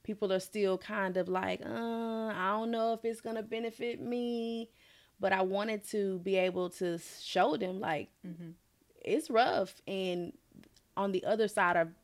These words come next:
Speaker 1: after you go through the rough part, there's peace.
Speaker 2: Yeah.
Speaker 1: There's joy. Um, but it takes you doing the work, and it takes you being obedient, and it's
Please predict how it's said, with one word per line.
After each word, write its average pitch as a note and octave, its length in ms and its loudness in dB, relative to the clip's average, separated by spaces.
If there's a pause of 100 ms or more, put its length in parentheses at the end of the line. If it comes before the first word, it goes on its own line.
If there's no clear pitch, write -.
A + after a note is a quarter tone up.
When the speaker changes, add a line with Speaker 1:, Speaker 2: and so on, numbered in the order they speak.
(540)
Speaker 1:
after C#4 200 6
you A#3+ 140 2
go G3+ 220 10
through A#3+ 160 -2
the G#3 80 4
rough G3+ 300 2
part, C4+ 360 0 (540)
there's F#3+ 240 -2
peace. - 360 -10 (220)
Speaker 2:
Yeah. E3 240 -10
Speaker 1:
There's F#3 180 -2
joy. F#3 560 -2 (680)
Um, F3+ 180 -2
but F#3 100 4
it F#3 140 0
takes A3 400 -4 (300)
you F#3 320 -4
doing F#3 240 -2
the F3+ 80 -6
work, G#3+ 280 -4 (480)
and F3+ 120 -6
it F3 80 -8
takes F#3+ 260 -4
you F#3 60 -6
being F3 220 -6
obedient, F#3+ 640 -2
and E3+ 320 -6 (1080)
it's - 240 -18